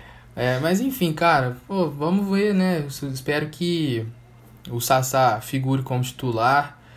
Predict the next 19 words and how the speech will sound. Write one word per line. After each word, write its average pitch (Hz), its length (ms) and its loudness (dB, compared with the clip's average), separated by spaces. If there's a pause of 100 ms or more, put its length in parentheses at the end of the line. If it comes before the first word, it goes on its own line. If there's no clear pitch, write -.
(400)
né? 131 440 -2
O 101 260 -4
Marcelo 123 320 0
Moreno 127 300 2
com 139 120 -2
certeza 131 380 0
vai 123 80 0
fazer 120 260 -2
uma 120 140 0
birrinha 117 460 -2
aí, 135 280 -2
já, 123 300 0
já 120 160 -2
fez 123 180 -4
contra 120 240 -6
o 117 40 -6
Vitória. 139 500 0 (540)
Então, 120 640 -2 (420)
enfim. 143 560 -4